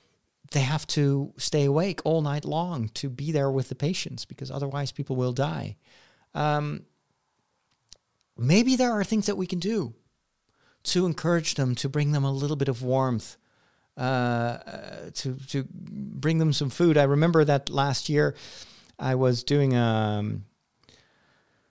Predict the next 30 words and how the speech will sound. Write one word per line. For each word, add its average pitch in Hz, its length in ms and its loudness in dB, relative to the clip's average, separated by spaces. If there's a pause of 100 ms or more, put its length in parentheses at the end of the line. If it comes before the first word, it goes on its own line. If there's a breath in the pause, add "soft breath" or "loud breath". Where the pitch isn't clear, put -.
(100)
an 147 100 2
episode 143 320 4
of 135 100 0
my 123 100 4
T 127 160 -2
V - 160 0
show 117 320 4
about, 110 460 2
uh, 101 500 -2
the 113 260 0
Sant'Egidio 117 1080 2 (320)
community 131 600 4
in, 107 400 0
um, 95 500 -4 (160)
in 104 100 -2
Apeldoorn, 110 520 2
which 107 180 -8
is 110 160 -6
a 101 180 -6 (240)
city 117 280 -2
not 98 160 -6
far 113 200 -6
from 110 180 -8
here, 113 260 -6 (460 loud breath)
where, 113 560 2 (100)
uh, 101 680 -4
during 160 340 4 (320)
the 123 140 0
Christmas 123 540 -4
time, 123 580 2